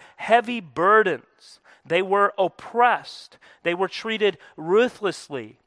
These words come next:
They worked as slaves. Their lives were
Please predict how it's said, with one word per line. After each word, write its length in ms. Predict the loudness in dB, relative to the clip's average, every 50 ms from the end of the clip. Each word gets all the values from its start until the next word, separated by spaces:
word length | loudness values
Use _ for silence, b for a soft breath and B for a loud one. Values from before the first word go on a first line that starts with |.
| B B B B B
They 100 | 0 0
worked 300 | 2 2 2 2 2 2
as 140 | 0 0 0
slaves. 1080 | -4 -16 -14 -10 -4 0 2 2 2 2 -2 -4 -6 -10 -14 _ _ -20 -20 -20 -20 _ b b b b
Their 120 | -8 -4 0
lives 420 | 2 4 4 4 2 0 -2 -6
were 220 | -6 -4 -4 -4